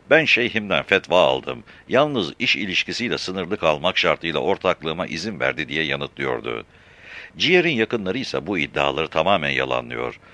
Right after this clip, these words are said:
Bu odanın saz arkadaşlarıyla birlikte Muhammed Ciğer'in Türk sanat müziği icra ettiği yer olduğu söyleniyor.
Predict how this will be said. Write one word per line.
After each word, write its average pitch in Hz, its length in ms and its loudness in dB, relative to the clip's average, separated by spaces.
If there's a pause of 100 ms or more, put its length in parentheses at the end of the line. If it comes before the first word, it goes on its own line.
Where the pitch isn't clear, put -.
(240)
Bu 185 180 8
odanın 82 320 2
saz 117 260 2
arkadaşlarıyla 73 800 0
birlikte 67 380 -2
Muhammed 90 560 0
Ciğer'in 73 360 -2
Türk 131 240 -6
sanat 117 300 0
müziği 82 320 -4
icra 95 400 0
ettiği 82 360 -2
yer 101 120 4
olduğu 71 340 -4
söyleniyor. 64 760 -4